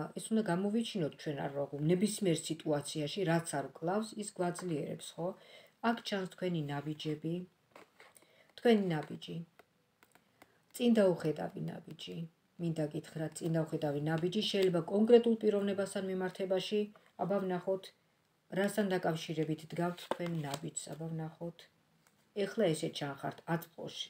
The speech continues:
აწმყოში ჩანხართ ესე. თქვენი ნაბიჯი, თქვენი წინ დაუხედავი ნაბიჯი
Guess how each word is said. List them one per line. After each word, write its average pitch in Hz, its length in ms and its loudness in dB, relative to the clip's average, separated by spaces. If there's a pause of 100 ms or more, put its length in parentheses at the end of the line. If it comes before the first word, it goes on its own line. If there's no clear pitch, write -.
აწმყოში 175 480 -6
ჩანხართ 175 460 -6
ესე. 151 300 -4 (1700)
თქვენი 233 580 4
ნაბიჯი, 165 680 0 (120)
თქვენი 208 360 -2
წინ 190 240 -6
დაუხედავი 160 680 -2
ნაბიჯი 160 580 -2